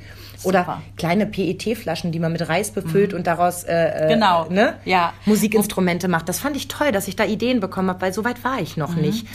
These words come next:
Speaker 2: Und Pinterest war noch nicht. Also
Speaker 1: Nee.
Speaker 2: irgendwie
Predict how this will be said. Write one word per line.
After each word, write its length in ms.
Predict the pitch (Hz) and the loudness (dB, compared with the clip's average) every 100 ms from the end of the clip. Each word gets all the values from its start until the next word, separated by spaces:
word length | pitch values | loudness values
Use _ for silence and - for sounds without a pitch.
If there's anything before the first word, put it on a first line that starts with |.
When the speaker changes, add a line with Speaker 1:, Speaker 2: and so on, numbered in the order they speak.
| - | -4
Speaker 2:
Und 140 | 202 | -2
Pinterest 480 | 202 233 294 285 285 | 2 0 2 0 2
war 160 | 240 294 | 2 2
noch 220 | 226 - | 2 0
nicht. 280 | 151 147 - | -4 -4 2
Also 220 | 202 247 | 4 6
Speaker 1:
Nee. 80 | 208 | 6
Speaker 2:
irgendwie 540 | 226 269 277 269 285 | 4 4 4 4 4